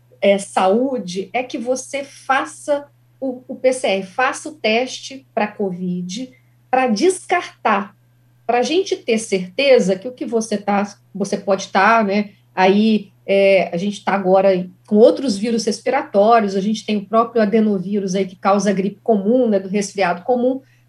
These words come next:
mas é importante a gente descartar, porque se for covid, você vai precisar esperar trinta dias, e é, e é importante pro seu organismo que você não estimule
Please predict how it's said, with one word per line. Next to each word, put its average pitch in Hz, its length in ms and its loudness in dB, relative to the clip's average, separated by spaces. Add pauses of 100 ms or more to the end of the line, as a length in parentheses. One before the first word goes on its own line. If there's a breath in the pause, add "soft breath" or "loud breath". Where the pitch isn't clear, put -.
mas 262 260 2
é 277 140 0
importante 269 760 0
a 277 80 -4
gente 277 340 -10
descartar, - 1200 -4 (600)
porque 330 340 -2
se - 340 0 (100)
for 202 200 0
covid, 175 800 -4 (300)
você 254 300 0
vai 254 320 2
precisar 247 500 -2
esperar 233 600 -2
trinta 233 420 -6
dias, 208 800 -4 (180)
e 285 120 -2
é, 277 240 0
e 262 100 -4
é 285 80 2
importante 277 720 0
pro 262 160 -12
seu 247 220 0
organismo 233 560 0
que 285 100 -14
você 277 360 -6
não 285 140 -8
estimule 285 920 -2